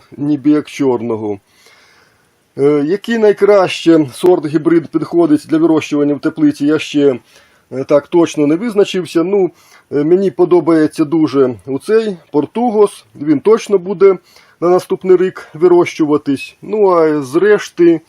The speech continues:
ну, і цей, і Ричіоло, і також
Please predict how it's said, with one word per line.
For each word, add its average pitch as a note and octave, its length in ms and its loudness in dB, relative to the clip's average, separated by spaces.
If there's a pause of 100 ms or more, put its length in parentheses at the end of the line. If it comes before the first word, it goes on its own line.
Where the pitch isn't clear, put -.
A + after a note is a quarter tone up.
(640)
ну, G#3+ 300 -6
і E3 240 -6
цей, G#3 500 -4 (140)
і C#3+ 100 -4
Ричіоло, F#3 800 0 (120)
і E3 80 -10
також E3 540 -2